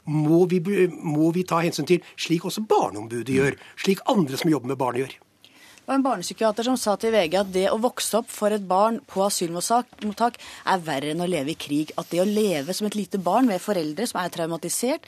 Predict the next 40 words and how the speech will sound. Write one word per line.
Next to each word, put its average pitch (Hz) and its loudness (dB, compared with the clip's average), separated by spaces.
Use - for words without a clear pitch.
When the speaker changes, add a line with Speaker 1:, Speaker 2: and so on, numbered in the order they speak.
Speaker 3:
som 226 4
lever 170 4
i 180 -2
stor 214 -2
usikkerhet 220 -2
om 226 0
fremtiden, 208 2
leve 226 6
med 233 0
slike - -2
foreldre 208 0
på - -4
et 180 -2
asylmottak 202 -2
er 220 0
mer 175 0
traumatiserende, 202 -2
verre 180 -2
for 233 0
et 233 -2
barn 269 4
enn 175 -4
å 208 0
leve 180 2
i 165 -4
et - -6
land 180 0
som 190 -4
Etiopia. 180 0
Så 269 6
mitt 269 8
spørsmål 240 0
til 254 0
deg, 233 4
Arne 220 0
Strand, 247 2
er 226 4
hvis 262 0
ditt 233 -2
sty-, - -6